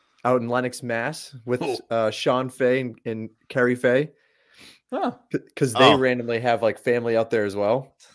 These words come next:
Speaker 2: Small world.
Speaker 1: And Saturday, we went out. We had a day. Started at a winery.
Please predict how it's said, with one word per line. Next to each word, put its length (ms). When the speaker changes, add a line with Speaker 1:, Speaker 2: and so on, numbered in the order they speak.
Speaker 2:
Small 300
world. 340
Speaker 1:
And 200
Saturday, 800
we 140
went 200
out. 220
We 80
had 140
a 60
day. 460
Started 340
at 100
a 60
winery. 640